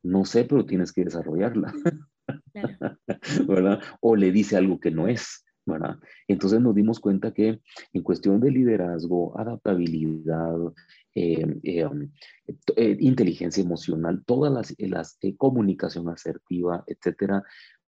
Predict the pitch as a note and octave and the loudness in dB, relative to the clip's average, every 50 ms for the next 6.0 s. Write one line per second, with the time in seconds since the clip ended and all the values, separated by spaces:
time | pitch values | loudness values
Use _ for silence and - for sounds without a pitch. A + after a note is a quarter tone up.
0 | _ _ _ G2+ G#2+ A2+ A2+ - - - G#2+ G#2 G2+ G2+ - A2+ G#2 G2+ F2+ F2+ | _ _ _ 2 2 2 2 0 2 4 4 4 4 4 0 0 0 2 0 0
1 | F2+ F2+ F2+ F#2 F2+ F#2 E2+ D#2+ D#2 D#2 D#2+ D#2+ E2 A2+ C#3 C#3 A#2 - - G2+ | 0 2 2 2 2 2 2 0 0 -4 -6 -4 0 2 2 2 0 0 -6 -10
2 | F2+ D#2+ D#2+ D#2 - - A2+ G#2+ G#2 A#2+ G2 G2+ G2+ - - - - - - _ | -10 -10 -12 -10 -8 -8 -8 -8 -4 0 2 2 2 0 -6 -16 -20 -20 -20 _
3 | _ - G#2+ G#2 - - G#2 F2+ - F#2 E2+ F2+ E2+ F#2 G2+ B2 B2 C3+ C3 C#3 | _ -2 -2 -2 0 0 0 0 0 0 2 4 4 4 4 2 2 4 2 2
4 | C3 B2 A2 G#2 B2 C3+ C3 G#2+ F2+ E2+ - - G#2 A2+ A#2 C3+ C#3 C3+ - G#2 | 2 2 2 2 2 2 2 2 0 -2 0 2 4 4 4 4 2 2 2 0
5 | F#2+ - - E2 D2+ D#2+ D#2 D2 - - G2 A#2+ D3 D#3 D#3 - - E2 - | -2 0 -2 -4 -4 -4 -4 -6 -2 0 2 2 2 0 -2 -6 -8 -10 -10